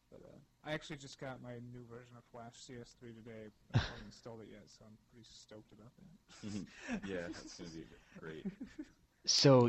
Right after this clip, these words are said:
Speaker 3: you see Flash being, um, greatly enhanced over time.
Speaker 1: Yeah.
Speaker 3: What
Speaker 2: Mm.
Speaker 3: or where do you see your studio going in terms of game development then?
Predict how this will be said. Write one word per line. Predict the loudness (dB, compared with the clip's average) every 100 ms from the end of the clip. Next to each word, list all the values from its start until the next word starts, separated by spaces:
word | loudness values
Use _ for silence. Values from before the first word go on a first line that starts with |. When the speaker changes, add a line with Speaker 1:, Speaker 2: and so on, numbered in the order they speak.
| 10
Speaker 3:
you | 10
see | 12 10
Flash | 8 8 10 10 10
being, | 8 8 8 6 0 2
um, | 4 6 2 -6 2
greatly | 8 8 8 6
enhanced | 6 6 6 6
over | 6 6
time. | 4 6 6 4 -2 -14 -20 -10
Speaker 1:
Yeah. | 6
Speaker 3:
What | 10 10 10 0 -12
Speaker 2:
Mm. | -2 8
Speaker 3:
or | 10 10
where | 12 12
do | 12
you | 10
see | 10 8 6 6 6 4 0 -12 -20 -20 _ -20 _ 0
your | 8 10 12 12 12
studio | 8 6 8 8 8 6
going | 6 6 6
in | 4
terms | 4 4 4
of | 2 2
game | 4 4
development | 4 4 2 2 -2
then? | 0 0 -2